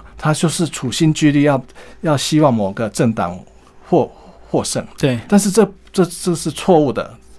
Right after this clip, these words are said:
Speaker 1: 有这种想法是错的。你能，这是你不能决定的，但是你能决定些什么呢？你可以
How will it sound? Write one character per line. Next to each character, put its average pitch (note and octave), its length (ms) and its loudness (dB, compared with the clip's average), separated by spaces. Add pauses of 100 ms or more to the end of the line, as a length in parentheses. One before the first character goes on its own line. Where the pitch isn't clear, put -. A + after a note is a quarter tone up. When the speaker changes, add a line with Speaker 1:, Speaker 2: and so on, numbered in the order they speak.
(360)
Speaker 1:
有 B2+ 100 -2
这 A2 60 -4
种 D#3+ 140 4
想 C3+ 240 0
法 B2+ 80 2
是 A2 80 0
错 A#2 240 0
的。 - 180 -12 (200)
你 C3+ 100 0
能， C3+ 200 4
这 - 220 0
是 D#3+ 200 0
你 - 20 4
不 A2 140 0
能 A#2 160 2
决 A2+ 180 -2
定 A2 240 -4
的， D2+ 120 -16 (260)
但 E3 120 2
是 F3+ 120 2
你 C3 80 4
能 A2+ 160 0 (220)
决 A#2 140 -4
定 A#2+ 180 -2
些 B2 240 -4
什 A#2 160 -6
么 G#2+ 120 -2
呢？ A2 240 -4 (220)
你 A#2 120 0
可 D3 200 0
以 A#2 140 0